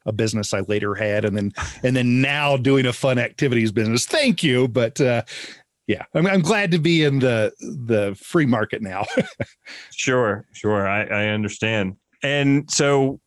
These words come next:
Speaker 2: you and your wife raising a family out here? Tell me about, how, how did you meet your wife?
Speaker 1: Yes,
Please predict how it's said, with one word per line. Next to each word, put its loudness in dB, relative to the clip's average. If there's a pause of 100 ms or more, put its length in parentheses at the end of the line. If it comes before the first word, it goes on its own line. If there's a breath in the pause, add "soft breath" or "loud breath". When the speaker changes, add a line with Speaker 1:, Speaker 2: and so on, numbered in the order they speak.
(120)
Speaker 2:
you 6
and 0
your 0
wife 0
raising 0
a 0
family 0
out 0
here? 0 (280)
Tell -2
me 0
about, 0 (140)
how, -4 (200)
how 0
did -4
you 2
meet 0
your 2
wife? 0 (160)
Speaker 1:
Yes, 2